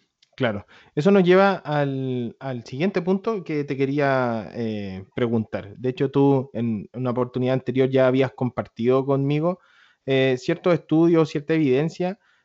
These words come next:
de la presencia de los familiares durante los escenarios de reanimación.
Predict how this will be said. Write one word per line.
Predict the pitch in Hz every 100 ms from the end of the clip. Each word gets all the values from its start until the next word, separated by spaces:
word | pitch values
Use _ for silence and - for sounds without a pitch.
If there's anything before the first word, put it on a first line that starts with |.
| -
de | 131 139 143 143 143 113
la | 127 123
presencia | 123 - 170 180 196
de | 180
los | 170
familiares | - 175 156 135 135 151 165
durante | 156 135 151 165
los | 170 160
escenarios | 156 147 135 131 131 127
de | 123 120 117
reanimación. | 113 110 98 - 90